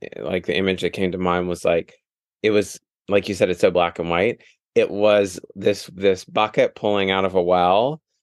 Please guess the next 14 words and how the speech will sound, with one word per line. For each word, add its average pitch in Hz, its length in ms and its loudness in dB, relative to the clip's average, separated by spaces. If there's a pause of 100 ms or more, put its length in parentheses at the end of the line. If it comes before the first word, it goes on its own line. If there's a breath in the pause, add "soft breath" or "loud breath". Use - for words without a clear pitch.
(120)
but 104 100 4
it 92 60 0
was 101 220 2
this 92 400 -4
orb 113 320 4
of 92 180 2
light 107 320 2
was 87 420 -4 (140)
sm-, - 420 -6
like, 90 280 -4
just 95 320 -2
encased 90 460 -4
in 82 120 -6
water. 78 540 -8